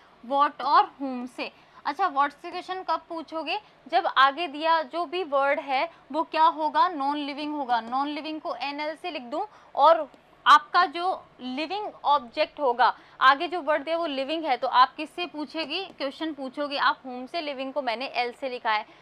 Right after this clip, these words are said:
तो चलिए process शुरू करते हैं। तो जैसे ही मैंने sentence देखा, "My mother cooked halwa for me।" अब देखो बच्चों, connecting,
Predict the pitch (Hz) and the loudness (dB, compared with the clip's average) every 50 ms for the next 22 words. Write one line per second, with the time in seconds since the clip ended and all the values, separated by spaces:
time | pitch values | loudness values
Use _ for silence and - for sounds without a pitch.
0 | _ - 339 - - 339 302 339 359 - 320 269 269 - 320 294 - 311 262 285 | _ -10 -8 -4 -4 -4 -4 -4 -6 -2 -2 -2 -2 -4 -6 -10 -10 -12 -12 -8
1 | 285 285 262 - - 254 254 277 247 233 285 - - - - - 330 311 277 302 | -6 -6 -6 -6 -6 -8 -6 -4 -4 -6 -6 -6 -12 -20 -16 -12 -6 0 2 2
2 | 311 311 - 381 381 359 330 302 339 359 - 330 285 285 277 302 311 320 294 277 | 2 2 0 -2 -2 -2 -2 -4 -4 -4 -4 -4 -6 -4 -4 -6 -6 -4 -4 -4
3 | 277 277 - 302 294 285 269 269 269 285 302 285 269 240 269 294 - 285 269 254 | -6 -4 -2 -4 -2 0 0 0 0 0 -2 -4 -4 -4 -4 -6 -4 -6 -8 -8
4 | 247 247 277 277 269 262 247 254 262 277 277 - 285 269 269 262 254 269 349 - | -6 -6 -4 -4 -4 -4 0 2 2 2 2 0 -2 -2 -2 -4 -6 -8 -8 -10
5 | - - - - 320 320 277 277 320 - 349 262 269 254 - 269 269 - 294 285 | -12 -12 -4 0 0 0 0 0 -6 -4 -4 -4 -4 -4 -4 -4 -4 -4 -4 -4
6 | 285 294 269 254 294 330 339 302 - - - 233 | -6 -6 -8 -8 -8 -8 -8 -8 -10 -14 -10 -6